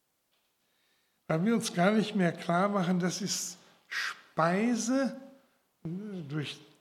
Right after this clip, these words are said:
das kleine Stückchen Brot werden wir nicht satt. Und durch den Wein wird nicht der Durst gestillt.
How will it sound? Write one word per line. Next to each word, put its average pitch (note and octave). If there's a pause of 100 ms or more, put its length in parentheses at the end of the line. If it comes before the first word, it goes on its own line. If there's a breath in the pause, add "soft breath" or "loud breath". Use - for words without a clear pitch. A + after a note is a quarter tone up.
(580)
das C3
kleine D#3+
Stückchen D3
Brot D3
werden D#3
wir C#3
nicht E3+
satt. C#3 (2750)
Und C#3+
durch C#3+
den C3
Wein E3 (720)
wird C#3+
nicht F3
der G#3
Durst D3+
gestillt. A2+